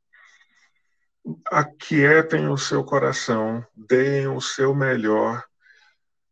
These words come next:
Está tudo ocorrendo de uma forma que tem de ocorrer.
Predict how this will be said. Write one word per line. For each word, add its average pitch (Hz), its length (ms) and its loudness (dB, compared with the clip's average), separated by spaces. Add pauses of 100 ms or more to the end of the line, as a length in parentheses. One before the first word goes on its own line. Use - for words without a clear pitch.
(100)
Está 131 400 2
tudo 139 440 -2
ocorrendo 120 760 -2
de 123 200 -2
uma 120 240 -4
forma 120 560 -4
que - 160 -8
tem 156 640 0
de 156 140 0
ocorrer. 139 920 0